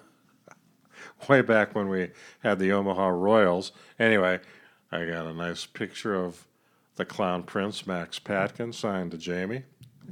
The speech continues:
And, you know, another great collectible in a collection of great collectibles.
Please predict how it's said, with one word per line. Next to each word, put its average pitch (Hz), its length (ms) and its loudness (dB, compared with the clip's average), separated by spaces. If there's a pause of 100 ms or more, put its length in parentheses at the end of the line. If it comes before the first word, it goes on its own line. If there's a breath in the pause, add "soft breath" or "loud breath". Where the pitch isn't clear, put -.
And, 175 140 -6
you 185 100 0
know, 160 260 0
another 101 360 -4
great 104 240 -4
collectible 95 540 -4 (640 soft breath)
in 92 160 -2
a 87 120 -6
collection 98 500 0
of 85 180 -4
great 90 260 0
collectibles. 98 680 -4